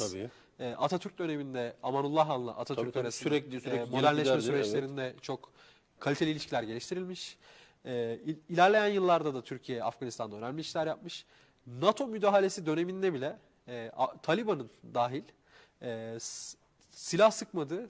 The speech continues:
Speaker 2: tek ordu Türk ordusu.
Speaker 1: Türk ordusu, evet.
Speaker 2: Birçok bölgede nato askerleri kendi, e, bayraklarını söküp Türk bayrağı takarak, e,
Speaker 1: Evet.
Speaker 2: devreye atıyordu ki, e, bize saldırı olmasın. Bunun temel nedeni,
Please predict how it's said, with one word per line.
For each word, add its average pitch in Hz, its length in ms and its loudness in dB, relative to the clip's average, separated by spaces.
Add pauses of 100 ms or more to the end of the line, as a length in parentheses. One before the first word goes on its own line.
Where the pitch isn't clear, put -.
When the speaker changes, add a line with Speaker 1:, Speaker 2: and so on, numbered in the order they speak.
(120)
Speaker 2:
tek 202 200 0
ordu 160 160 0
Türk 170 220 -6
ordusu. 101 320 -10
Speaker 1:
Türk 117 160 -8
ordusu, - 300 -10
evet. 110 100 -4
Speaker 2:
Birçok 214 340 2
bölgede 165 520 0
nato 180 280 2
askerleri 156 560 0
kendi, 165 480 -2 (300)
e, 117 280 -4
bayraklarını 139 480 4
söküp - 340 -8
Türk 165 180 -8
bayrağı 123 260 2 (540)
takarak, 139 480 -2 (220)
e, 123 60 -10
Speaker 1:
Evet. 110 480 -8
Speaker 2:
devreye 139 280 4
atıyordu 175 320 -2
ki, 180 260 -4 (160)
e, 120 260 -6 (340)
bize 143 360 -2 (120)
saldırı 139 340 0
olmasın. 107 400 -6 (760)
Bunun 170 240 -6
temel 220 300 0
nedeni, 165 340 -2